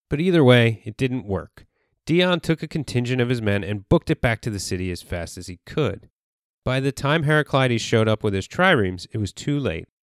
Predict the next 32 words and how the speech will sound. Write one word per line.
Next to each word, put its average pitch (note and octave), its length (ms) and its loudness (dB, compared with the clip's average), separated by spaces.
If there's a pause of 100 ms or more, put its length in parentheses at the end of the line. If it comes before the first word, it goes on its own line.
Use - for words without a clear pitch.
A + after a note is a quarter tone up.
(180)
Dion C3+ 320 2
was A#2 140 0
back G2+ 280 -2
in G#2+ 60 -8
the F#2 80 -6
city. - 440 -6 (680)
Heraclides D#3+ 560 2
left B2 340 0
since - 220 -4
he A2+ 80 -4
couldn't A#2+ 260 0
just G2+ 180 -4
march G2+ 380 0
in G2 100 0
and F#2 140 -4
take F#2+ 220 -6
the G#2+ 60 -14
city. - 420 -2 (220)
There A#2+ 100 0
was G#2 100 0
no C3+ 160 4
fight, F#2 380 -4 (640)
and A2+ 80 -2
eventually A2+ 560 2
he A2+ 80 4
was G#2+ 160 0
able B2 260 -2
to A2+ 120 -4
reconcile G2+ 760 -2
with F#2+ 160 -4
Dion G#2 340 -2
again, G#2+ 580 -2